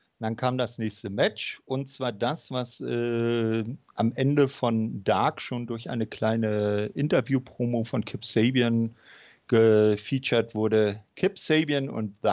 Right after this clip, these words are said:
Hybrid Two gegen die Elite, also die Young Bucks und Kenny Omega.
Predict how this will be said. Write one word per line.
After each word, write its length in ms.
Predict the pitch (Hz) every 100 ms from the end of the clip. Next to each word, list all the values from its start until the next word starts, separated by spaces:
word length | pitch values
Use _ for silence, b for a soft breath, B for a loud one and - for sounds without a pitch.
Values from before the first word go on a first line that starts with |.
| -
Hybrid 440 | 143 202 190 175 -
Two 340 | - 131 135
gegen 340 | 113 113 120 107
die 220 | 127 139
Elite, 440 | 135 156 101 -
also 280 | 98 98 95
die 220 | 95 101 101
Young 200 | 131 165
Bucks 340 | 139 135 -
und 260 | 113 107 -
Kenny 380 | - 98 101 -
Omega. 680 | - 101 80 - - -